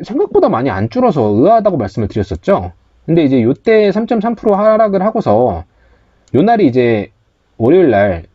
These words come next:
시작하자마자 이렇게 떨어지다가 끝까지 그냥 쭉 올려버린 그날이거든요. 보니까 요렇게 크게 하락이 나오고서 요 다음날, 요 날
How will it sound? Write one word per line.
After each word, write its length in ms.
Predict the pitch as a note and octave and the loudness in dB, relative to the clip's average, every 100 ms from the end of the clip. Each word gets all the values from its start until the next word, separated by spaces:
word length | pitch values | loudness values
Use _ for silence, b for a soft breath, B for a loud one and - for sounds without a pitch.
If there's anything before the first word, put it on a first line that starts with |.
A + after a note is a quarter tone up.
| _ | _
시작하자마자 540 | - B3+ B3 A#3+ G3 | -8 -4 0 0 2
이렇게 460 | B2+ E3 A#3+ - D#3 - _ _ _ _ - | 2 0 0 -4 -4 -4 _ _ _ _ -4
떨어지다가 680 | G3+ G#3+ F#3 D3+ F3 C#4 D#4+ _ _ - | 0 0 0 0 2 0 -4 _ _ -20
끝까지 400 | - C#4+ C4 D#3+ | -8 -2 -2 0
그냥 320 | A2+ G#2+ F#2+ | -2 -4 -6
쭉 140 | D#3 | -4
올려버린 460 | G#2 A2 G2 F2 E2 | 0 2 2 -2 -4
그날이거든요. 800 | A2 A#2+ F#2 E2 D#2+ A#2 F2+ F2 _ _ _ _ _ _ _ - - b b b b b b b _ | -2 0 -2 -4 -6 -6 -6 -10 _ _ _ _ _ _ _ -20 -20 b b b b b b b _
보니까 340 | - G#3+ G#3 C#3 | -4 -2 0 2
요렇게 460 | A#2 C#3+ F3+ - | 4 4 2 -2
크게 240 | G3 - B3 | -8 -4 -2
하락이 300 | G#3+ A3+ G3+ | 0 0 0
나오고서 580 | F#2 F#2+ F2 D3 B2+ F2 | 0 0 -2 -2 -2 -2
요 100 | A2+ | -4
다음날, 800 | - G2+ F3+ F#3+ F2+ F#2+ F2 F2 _ _ - | -2 -2 0 0 0 -4 -6 -10 _ _ -2
요 80 | |
날 320 | C3+ F#3 F3+ | 0 2 0